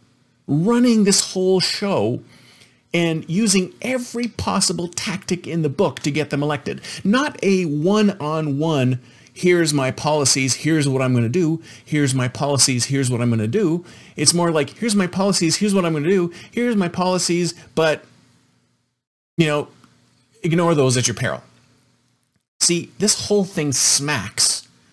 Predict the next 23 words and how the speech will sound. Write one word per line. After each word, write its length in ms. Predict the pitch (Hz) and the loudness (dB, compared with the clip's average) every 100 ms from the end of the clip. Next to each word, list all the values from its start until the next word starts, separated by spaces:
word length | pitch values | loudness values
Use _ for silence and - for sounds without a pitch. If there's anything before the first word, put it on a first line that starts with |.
| _ _ _ 127 | _ _ _ -2
of 380 | 127 123 120 120 - _ _ _ _ _ _ | 2 2 -2 -6 -16 _ _ _ _ _ _
the 60 | 104 | -2
Chinese 440 | - 165 165 156 | 0 0 0 -2
Communist 440 | - 123 127 117 - | -2 -2 0 -2 -2
Party 440 | 120 104 101 107 - _ - | -2 -2 -2 -6 -10 _ -4
actions, 400 | 98 - - - | -2 -2 -4 -4
because 360 | - 127 131 120 - | -6 -2 -2 -2 -4
I've 140 | 160 | -4
worked 160 | 185 170 | -4 -4
with 100 | 131 | -4
Chinese 300 | 131 120 107 | -2 -2 -2
before, 480 | 95 - 80 50 - - | -8 -8 -8 -10 -14 -14
uh, 80 | - | -10
th-, 160 | 117 - | -10 -10
th-, 240 | 120 101 | -8 -4
some 160 | - 143 | -2 -2
of 60 | |
the 80 | 123 | -4
Chinese 300 | 104 120 104 | -4 -4 -4
Party 240 | - 104 104 | -4 -2 0
members 340 | 107 98 95 | 0 -2 -4
in 160 | 90 92 | -4 -6
befo-, 220 | - | -6